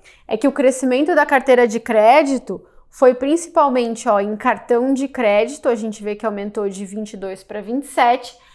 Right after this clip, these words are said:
Cartão de crédito é um empréstimo mais arriscado, né? A, a pessoa vai ficar lá meio que naquele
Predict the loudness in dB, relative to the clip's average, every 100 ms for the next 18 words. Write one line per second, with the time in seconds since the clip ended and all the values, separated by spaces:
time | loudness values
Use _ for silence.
0 | _ -2 0 0 0 0 -2 -4 0 2
1 | 2 0 -6 -10 -8 -2 0 2 0 2
2 | 2 0 -4 -4 -4 -4 -4 -6 -2 2
3 | 2 0 -6 -18 _ _ _ -8 -4 -4
4 | -4 -8 -10 -10 -10 -10 -6 -4 -4 -6
5 | -6 0 2 2 0 -8 -10 -10 -8 -6
6 | -6